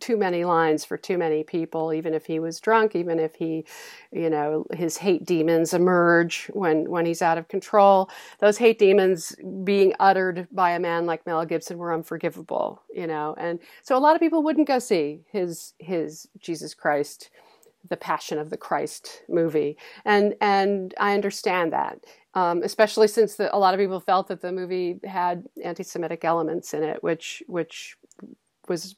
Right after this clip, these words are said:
very much a question of, of the eye of the beholder, I, I think, in that case. Uh, but, but where you are with not seeing Birth of a Nation,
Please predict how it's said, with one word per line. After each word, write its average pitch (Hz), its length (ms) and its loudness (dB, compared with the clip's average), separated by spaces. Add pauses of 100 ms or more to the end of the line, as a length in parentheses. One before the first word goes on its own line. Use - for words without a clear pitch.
(220)
very 175 180 2
much 165 200 -2
a - 20 -10
question 156 460 -4
of, 160 340 -10 (100)
of 156 400 -2 (720)
the 160 200 -4
eye 151 160 2
of 151 140 -4
the 160 60 -6
beholder, 160 560 -2
I, - 220 -6
I 156 120 -8
think, 151 280 -4
in 156 140 -8
that 147 200 -10
case. 143 520 -10
Uh, 170 260 2
but, 202 420 0
but 214 160 4 (120)
where 240 440 2
you 269 220 0
are 220 320 6
with 180 380 -2 (720)
not 196 400 4
seeing 240 440 4
Birth 202 280 -2
of 190 100 -6
a 175 80 -6
Nation, 208 640 -2